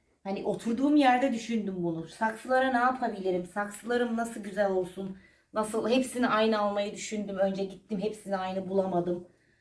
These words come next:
Hani hepsini aynı şekilde koyarsam evde daha güzel görünür falan diye düşünüyordum. En son dedim ki ya böyle böyle bir şey yapsam olur mu acaba?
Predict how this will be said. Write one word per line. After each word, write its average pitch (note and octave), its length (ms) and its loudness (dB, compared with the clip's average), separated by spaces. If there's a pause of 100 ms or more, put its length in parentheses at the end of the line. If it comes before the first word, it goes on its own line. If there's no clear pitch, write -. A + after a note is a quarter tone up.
(220)
Hani F#3+ 200 -2
hepsini A#3 360 -2
aynı A3+ 280 2
şekilde A3 640 -2 (1040)
koyarsam B3+ 580 2
evde G#3 300 -2
daha A3+ 200 2
güzel E3 380 0
görünür D#3+ 360 -2
falan F3+ 460 -2
diye C3 140 -6
düşünüyordum. C#3+ 580 -8 (1600)
En A#3 180 0
son F#3 260 -4
dedim F#3 240 -6
ki F3 140 -8
ya F3 200 0
böyle C4+ 240 -2
böyle A#3+ 160 -2
bir A3 60 -6
şey C4 200 -6
yapsam G#3+ 400 -4
olur A3 240 -2
mu C#3 120 -2
acaba? B2 380 -4